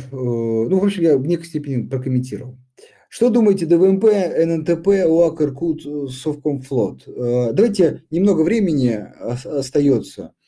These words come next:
Скажу, что из этого списка пока в наш список таких приоритетов явля-, э, относится только Н Н Т П.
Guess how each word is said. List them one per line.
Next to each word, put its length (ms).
Скажу, 320
что 180
из 120
этого 280
списка 500
пока 720
в 280
наш 240
список 380
таких 260
приоритетов 640
явля-, 240
э, 420
относится 340
только 260
Н 240
Н 100
Т 100
П. 300